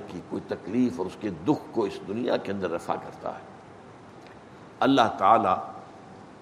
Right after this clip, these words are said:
اس کے آخرت کے دکھوں میں سے کمی کر دے۔ آپ پر سختی ہے، کسی نے آپ کی مدد کی ہے، اللہ اس کی مدد کرے گا، اور قیامت کی سختیوں میں سے اگر کسی کا وہ حقدار بنا ہوا تھا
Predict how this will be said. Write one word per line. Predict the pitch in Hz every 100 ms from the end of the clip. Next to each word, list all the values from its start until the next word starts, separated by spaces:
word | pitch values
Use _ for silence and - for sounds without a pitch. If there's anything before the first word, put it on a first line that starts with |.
| - -
اس | 170 -
کے | 147 160 160
آخرت | 151 170 165 208 220 196
کے |
دکھوں | 175 135 135 139
میں | 127 117
سے | -
کمی | - 82 82 87
کر | - -
دے۔ | - - - - - - - - - - - - - - - - - - - -
آپ | - 101 -
پر | 127
سختی | - 110 - 127
ہے، | 127 147
کسی | - 104 107
نے | 110
آپ | 92 95 -
کی | 104 90
مدد | 98 104 101 90
کی | 123
ہے، |
اللہ | - 110 117 120
اس | 135 -
کی | 110
مدد | 90 98 95
کرے | - 90 -
گا، | - - - - - - - -
اور | 95
قیامت | 95 107 117 123 123 -
کی |
سختیوں | 110 - - 120 110
میں | 101
سے | 127
اگر | 123 135
کسی | 110 120
کا | 123
وہ | 123 113
حقدار | 95 95 143
بنا | 139 135 147
ہوا | 123 147
تھا | - 139 143 - -